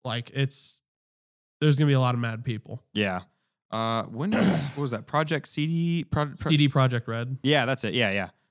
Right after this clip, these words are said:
Speaker 2: yeah. I'm looking forward to that. I don't think I've ever
Speaker 1: I mean,
Speaker 2: actually played a game from
Speaker 1: I'll,
Speaker 2: them.
Speaker 1: I'll come into it optimistically,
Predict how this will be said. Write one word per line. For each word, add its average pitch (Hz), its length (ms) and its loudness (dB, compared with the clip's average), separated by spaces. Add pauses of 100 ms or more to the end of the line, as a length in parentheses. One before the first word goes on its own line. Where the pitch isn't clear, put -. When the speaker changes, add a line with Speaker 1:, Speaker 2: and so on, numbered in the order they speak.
(120)
Speaker 2:
yeah. 110 160 -4 (320)
I'm 170 160 2
looking 208 240 2
forward 139 320 4
to 113 60 -2
that. 104 160 0
I 127 80 2
don't 151 140 -2
think 165 140 -6
I've 143 100 -4
ever 143 120 2
Speaker 1:
I 254 40 4
mean, 311 120 4
Speaker 2:
actually 240 140 0
played 120 240 -2
a 101 40 -2
game 92 200 -6
from 180 60 4
Speaker 1:
I'll, 220 100 6
Speaker 2:
them. 90 200 0
Speaker 1:
I'll 190 160 2
come 214 220 0
into 214 180 0
it 147 60 2
optimistically, 131 840 -2